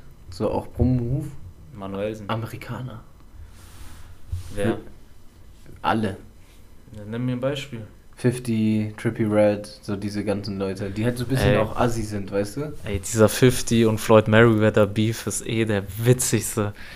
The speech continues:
Speaker 2: gewesen. <laughs>
Speaker 1: Ich weiß, <clears throat> man muss g-,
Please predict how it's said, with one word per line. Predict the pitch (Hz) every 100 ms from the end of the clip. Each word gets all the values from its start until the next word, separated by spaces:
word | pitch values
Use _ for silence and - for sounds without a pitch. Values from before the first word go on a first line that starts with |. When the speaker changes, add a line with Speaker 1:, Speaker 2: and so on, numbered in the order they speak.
| - -
Speaker 2:
gewesen. | 107 107 107 104 107 - - - - - - -
<laughs> | 185 - - - 196 - - - - 139
Speaker 1:
Ich | 131
weiß, | 139 139 - - 240 226
<clears throat> | 175 139
man | 127 131
muss | 151 151 -
g-, | -